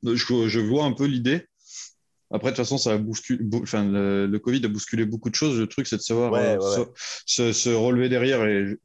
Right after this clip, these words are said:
Speaker 1: la plupart des personnes avec qui je discute sur le podcast, euh, ben, ça a été salvateur dans leur vie pro et prof-, et
Speaker 2: Ouais.
Speaker 1: personnelle. Donc, euh,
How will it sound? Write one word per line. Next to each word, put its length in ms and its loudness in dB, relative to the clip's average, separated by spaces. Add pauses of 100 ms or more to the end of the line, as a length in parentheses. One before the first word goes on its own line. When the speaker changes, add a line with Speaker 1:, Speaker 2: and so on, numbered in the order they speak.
Speaker 1:
la 120 -2
plupart 260 0
des 100 2
personnes 300 0
avec 140 0
qui 100 -2
je 80 0
discute 340 -2
sur 140 -4
le 60 -6
podcast, 440 -2 (680)
euh, 580 2 (380)
ben, 360 2
ça 640 0
a 60 2
été 240 0
salvateur 540 0
dans 100 0
leur 180 0
vie 140 -4
pro 460 -2
et 140 2
prof-, 340 -4
et 80 2
Speaker 2:
Ouais. 60 0
Speaker 1:
personnelle. 500 0
Donc, 240 -4
euh, 120 -2